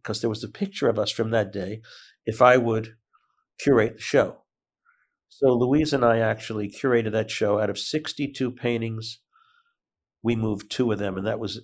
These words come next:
two of them in the same room, from one wall to the other. But the other sixty-two paintings, and you can see that if you go to Louise Kugelberg, to her, uh, website,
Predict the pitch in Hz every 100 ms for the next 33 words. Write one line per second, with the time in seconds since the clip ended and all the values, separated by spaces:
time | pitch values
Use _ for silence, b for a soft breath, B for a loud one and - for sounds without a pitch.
0 | _ _ _ - 147 123 110 107 101 -
1 | 117 101 107 95 98 - 110 110 113 107
2 | 101 104 98 101 107 - - _ _ 127
3 | 135 131 143 139 139 135 127 131 131 131
4 | 131 - B B - 123 143 143 - 151
5 | 147 120 107 127 123 131 131 127 120 127
6 | 131 123 - 135 123 117 107 101 - 113
7 | 113 113 113 107 - - 117 131 - 98
8 | 101